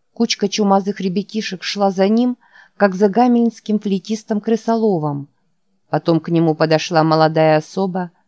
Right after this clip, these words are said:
с грязным младенцем на огромной груди. Она сказала, что за пару монет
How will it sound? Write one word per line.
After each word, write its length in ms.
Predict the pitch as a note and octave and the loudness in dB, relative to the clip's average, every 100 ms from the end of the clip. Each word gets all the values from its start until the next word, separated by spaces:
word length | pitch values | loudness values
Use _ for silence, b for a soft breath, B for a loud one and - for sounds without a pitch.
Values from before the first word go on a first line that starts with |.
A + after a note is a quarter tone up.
| _ _ | _ _
с 100 | D#3+ | -8
грязным 480 | D#3+ E3 D#3+ D#3 D3+ | -2 2 2 2 2
младенцем 600 | E3 E3 F3 F3 - D#3+ | 4 2 2 -2 -2 0
на 120 | E3 | 0
огромной 420 | E3 E3+ D#3+ D#3+ D#3 | 0 0 0 0 -2
груди. 560 | E3+ E3+ E3 E3+ D3+ _ _ _ _ _ _ _ | -4 -4 -2 -4 -4 _ _ _ _ _ _ _
Она 200 | - D#3 | -2 -2
сказала, 500 | D3+ - D#3+ F3+ D#3+ | -2 -4 -2 -2 -2
что 220 | D3+ D#3+ D#3+ | -4 -4 0
за 120 | E3+ | 2
пару 300 | F#3 E3+ E3 | 4 4 4
монет 520 | E3+ F3+ G#3 G#3+ | 2 2 0 -2